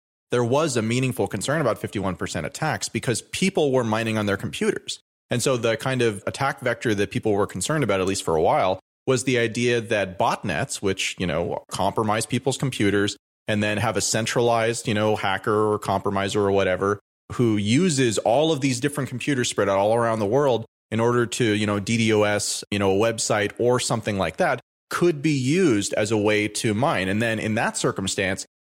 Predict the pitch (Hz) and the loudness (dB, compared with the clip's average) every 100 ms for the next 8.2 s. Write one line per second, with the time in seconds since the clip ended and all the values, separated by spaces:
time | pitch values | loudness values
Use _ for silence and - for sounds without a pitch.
0 | _ 131 120 123 131 139 120 120 110 101 | _ 0 2 0 0 0 -2 -2 -2 0
1 | 98 95 113 104 117 101 98 - 113 110 | 0 0 -2 -2 2 2 0 0 0 0
2 | - 87 113 120 101 104 98 104 117 107 | -2 -2 -2 -2 -4 -2 0 0 0 -2
3 | 113 98 98 101 107 101 - 113 110 107 | -2 -2 0 2 2 0 -2 -2 -2 0
4 | 101 95 - 90 202 156 104 - _ - | -2 -4 -6 -4 0 2 0 -2 _ -4
5 | 107 110 117 - 117 104 - 131 139 131 | 0 0 0 0 0 0 -2 0 2 2
6 | 101 92 90 98 - 104 107 101 - 98 | 2 0 -2 -4 -4 -4 -2 -2 -2 -2
7 | - 117 - 85 - - 50 - - 104 | 0 -2 -4 -8 -6 -8 -10 -12 -4 -2
8 | 95 | -2